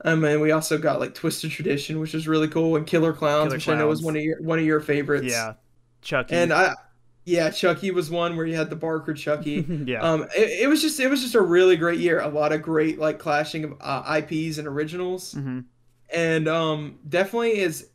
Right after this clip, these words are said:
Speaker 1: uh, as I look at it, it might be one of my favorite years that we've probably gone to this event.
Speaker 2: Yeah, and who knows,
Speaker 1: Um,
Speaker 2: maybe later down the road we might do a, a little tier list of our own of, uh, of just scare
Speaker 1: years,
Speaker 2: zones.
Speaker 1: yeah. Scare zones in the years, maybe.
Speaker 2: Yeah.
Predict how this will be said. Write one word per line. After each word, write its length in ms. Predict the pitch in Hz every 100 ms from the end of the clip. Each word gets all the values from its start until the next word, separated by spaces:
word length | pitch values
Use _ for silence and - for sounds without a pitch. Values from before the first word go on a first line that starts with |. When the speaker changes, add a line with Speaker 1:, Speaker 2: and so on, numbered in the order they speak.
| _ _
Speaker 1:
uh, 140 | 156 143
as 180 | 165 170
I 80 | 160
look 260 | 160 165
at 160 | 175 175
it, 100 | 156
it 100 | 160
might 200 | 160 160
be 100 | 165
one 180 | 156 156
of 60 | 156
my 100 | 165
favorite 320 | 160 165 156
years 300 | 143 143 143
that 160 | 123 -
we've 180 | 147 139
probably 240 | 123 120
gone 200 | 120 117
to 40 | 123
this 180 | 123
event. 300 | 123 113 113 - -
Speaker 2:
Yeah, 300 | 156 120 131 _ _
and 200 | 156 147
who 60 | 156
knows, 160 | 170 151
Speaker 1:
Um, 180 | 151 147
Speaker 2:
maybe 220 | 151 139
later 240 | 147 147 139
down 220 | 135 135
the 140 | 131
road 280 | 123 123 127
we 80 | 127
might 220 | 127 123
do 160 | 123 123
a, 180 | 123 127
a 100 | -
little 220 | 143 135
tier 220 | 127 143 127
list 200 | 123 -
of 80 | 120
our 60 |
own 180 | 120 120
of, 140 | 117 113
uh, 340 | 113 113 117
of 140 | 147 135
just 300 | 127 120 _
scare 240 | - 156 151
Speaker 1:
years, 60 | 151
Speaker 2:
zones. 400 | 110 113 - -
Speaker 1:
yeah. 300 | 117 127 139 - _ _
Scare 280 | - 160 165
zones 240 | 156 156
in 60 | 147
the 80 | 135
years, 340 | 131 143 -
maybe. 320 | 139 143 151 160
Speaker 2:
Yeah. 280 | 156 117